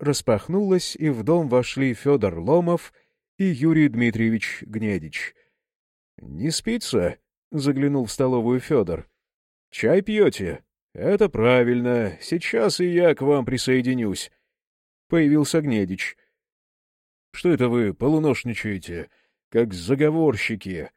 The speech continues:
Антон и Валерия переглянулись. «Где ты был?» «Вот купил», — с заминкой пошутил Юрий Дмитриевич. «Помнишь стишок?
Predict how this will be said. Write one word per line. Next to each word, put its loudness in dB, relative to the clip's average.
Антон 0
и 2
Валерия 2
переглянулись. 0
«Где 0
ты -2
был?» -2
«Вот 0
купил», — -4
с -8
заминкой 0
пошутил -4
Юрий -2
Дмитриевич. -4
«Помнишь 0
стишок? 0